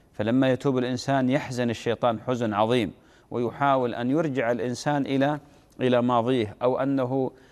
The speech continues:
يبث فيه ال-، الإحباط، ويبث فيه الإرجاف، ويذكره بأشياء، يقول: "أنت اللي فعلت كذا وكذا،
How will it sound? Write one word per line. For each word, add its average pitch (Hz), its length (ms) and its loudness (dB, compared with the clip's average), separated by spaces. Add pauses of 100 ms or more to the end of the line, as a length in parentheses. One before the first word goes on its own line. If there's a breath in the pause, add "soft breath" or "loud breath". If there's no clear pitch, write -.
(260 loud breath)
يبث 127 600 0
فيه 151 580 2
ال-، 127 320 -2
الإحباط، 123 760 0
ويبث 123 380 -4
فيه 143 280 -2
الإرجاف، 123 640 -2 (400 soft breath)
ويذكره 135 1080 2
بأشياء، 139 540 -2
يقول: 143 320 -2
"أنت 185 380 -2
اللي 160 220 0
فعلت 160 360 -2
كذا 160 280 0
وكذا، 151 540 2